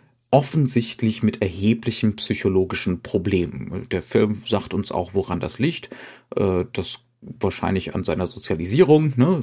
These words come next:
Die Erziehung, die, äh, ne,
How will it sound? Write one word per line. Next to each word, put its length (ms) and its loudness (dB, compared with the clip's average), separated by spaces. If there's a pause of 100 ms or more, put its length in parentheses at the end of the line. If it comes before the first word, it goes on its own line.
Die 200 -4
Erziehung, 720 4 (340)
die, 300 -2
äh, 260 0 (500)
ne, 140 2